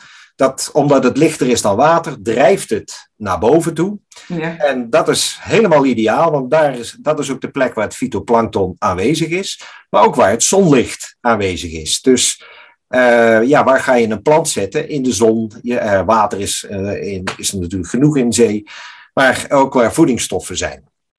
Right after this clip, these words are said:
Speaker 2: Ja.
Speaker 1: Dat maakt walvispoep uitermate geschikt om, eh, fytoplankton te bemesten. Eh, vandaar dat wij ons ook, eh,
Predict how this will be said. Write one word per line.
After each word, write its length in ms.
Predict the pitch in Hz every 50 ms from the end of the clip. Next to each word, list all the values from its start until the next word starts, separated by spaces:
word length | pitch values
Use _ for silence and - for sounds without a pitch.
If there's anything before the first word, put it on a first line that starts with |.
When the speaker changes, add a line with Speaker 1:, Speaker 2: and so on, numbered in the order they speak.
| _ _ _ _ _ _
Speaker 2:
Ja. 300 | 185 165 - - - -
Speaker 1:
Dat 260 | - - - 123 123
maakt 400 | 127 135 135 135 135 139 - - -
walvispoep 760 | - 110 123 156 165 151 156 143 - - 151 143 147 - - -
uitermate 880 | - 160 190 196 - - - 147 135 135 135 135 139 135 135 - 120
geschikt 640 | - - 123 - - - 131 127 - - - - - _
om, 320 | - 123 120 117 113 - -
eh, 180 | - 107 107 95
fytoplankton 920 | - - 143 139 113 107 - - 127 123 123 - - 92 85 85 - - _ _
te 120 | - 117
bemesten. 520 | 82 107 90 82 80 78 - - - 82 - - - - - - - - - - - _ _ _ _ _ _ _
Eh, 500 | - 113 104 104 98 98 92 90 87 82 80 76 - -
vandaar 440 | - - - 123 113 123 135 131 131
dat 160 | 123 120 117
wij 140 | 120 127 123
ons 200 | 120 117 110 101
ook, 220 | 110 104 92 - - - - - _ _
eh, 460 | 104 104 101 98 92 92 90 90